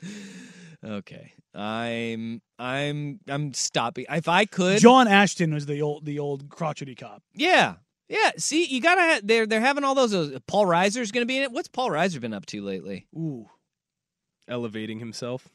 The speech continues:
Speaker 2: Ooh, and Kevin Bacon.
Speaker 1: What?
Speaker 2: Kevin
Speaker 3: Kevin
Speaker 2: Bacon's in this one, in the new one.
Speaker 1: Who? Where's Kevin Bacon been?
Speaker 2: Mm.
Speaker 1: He did those commercials with his daughter, the
Speaker 2: Mm-hmm.
Speaker 1: Hyundai commercials.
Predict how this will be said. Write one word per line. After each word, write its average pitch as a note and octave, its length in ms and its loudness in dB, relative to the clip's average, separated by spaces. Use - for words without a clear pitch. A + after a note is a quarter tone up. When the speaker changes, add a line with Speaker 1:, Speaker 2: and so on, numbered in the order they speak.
Speaker 2:
Ooh, A#3+ 120 6
and G#3+ 180 6
Kevin G3 200 0
Bacon. E3 280 -4
Speaker 1:
What? A#3 280 -8
Speaker 2:
Kevin F#3+ 160 0
Speaker 3:
Kevin F#3 80 2
Speaker 2:
Bacon's F3 160 0
in C3 80 -14
this A2 100 -16
one, A2+ 320 -18
in C3 80 -14
the C3 60 -12
new C#3+ 100 -10
one. C3 140 -12
Speaker 1:
Who? B3+ 140 -4
Where's D4 320 4
Kevin E4+ 320 0
Bacon C#4+ 340 6
been? D3+ 220 2
Speaker 2:
Mm. D#3+ 180 -8
Speaker 1:
He G3+ 180 4
did D4 200 2
those D4 180 2
commercials B3 460 2
with A3+ 100 0
his E3 160 0
daughter, D#3+ 320 4
the F#3+ 100 4
Speaker 2:
Mm-hmm. E3+ 140 2
Speaker 1:
Hyundai A#3+ 340 4
commercials. C4+ 600 0